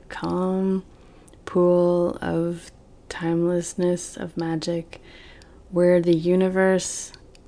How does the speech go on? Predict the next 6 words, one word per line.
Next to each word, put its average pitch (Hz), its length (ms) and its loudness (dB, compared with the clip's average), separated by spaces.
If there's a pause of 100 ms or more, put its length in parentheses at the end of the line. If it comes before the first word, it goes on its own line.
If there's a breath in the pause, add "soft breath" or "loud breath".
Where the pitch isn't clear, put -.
(220)
and 185 220 0
you 170 300 2
can 170 240 -4
commune, 160 520 0 (600 loud breath)
so - 160 -6
that 170 320 2